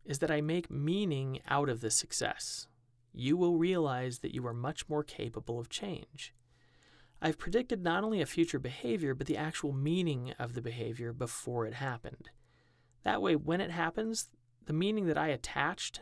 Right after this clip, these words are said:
to the behavior shows up in the brain. Because if I don't do that, it's easy for the person to say, "Well, it was just lucky, it was a fluke. That won't happen again. I won't be that successful in the future."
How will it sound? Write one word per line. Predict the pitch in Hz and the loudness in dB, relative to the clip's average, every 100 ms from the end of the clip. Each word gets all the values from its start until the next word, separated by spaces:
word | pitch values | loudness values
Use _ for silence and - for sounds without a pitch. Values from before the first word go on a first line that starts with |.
| - | -8
to | 165 | -4
the | |
behavior | 165 151 170 175 202 | -2 2 2 2 0
shows | 190 - 135 135 | -2 -2 0 0
up | 120 127 | -2 -2
in | |
the | 127 | -2
brain. | 160 170 - - - _ _ _ _ _ - | 0 0 -2 -12 -20 _ _ _ _ _ -6
Because | 165 175 | 0 2
if | 160 | 4
I | 151 | 4
don't | 151 226 269 | 4 2 0
do | 202 196 | 0 2
that, | 170 151 | 2 0
it's | 135 - | -2 -2
easy | 202 208 | 0 0
for | 190 170 | 0 0
the | 151 | 0
person | 160 151 147 | 0 0 0
to | |
say, | - 139 | 0 0
"Well, | 135 - - 233 | -2 -2 2 4
it | 196 | 6
was | 175 151 | 4 2
just | 156 147 | 0 0
lucky, | 151 123 - - | 0 -2 -2 -4
it | - | -2
was | 131 | -2
a | |
fluke. | 131 - 135 - - - _ _ - | -2 0 0 0 -8 -20 _ _ -2
That | - 156 | 0 2
won't | 143 123 | 0 0
happen | 131 - 120 | -2 -2 -6
again. | 107 113 123 | -6 -6 -2
I | |
won't | 135 147 | 0 0
be | 120 | 0
that | 120 110 | -2 -2
successful | - - - - - | -4 -2 -2 -2 -4
in | 120 | -8
the | 110 | -6
future." | - - - - | -4 -4 -6 -10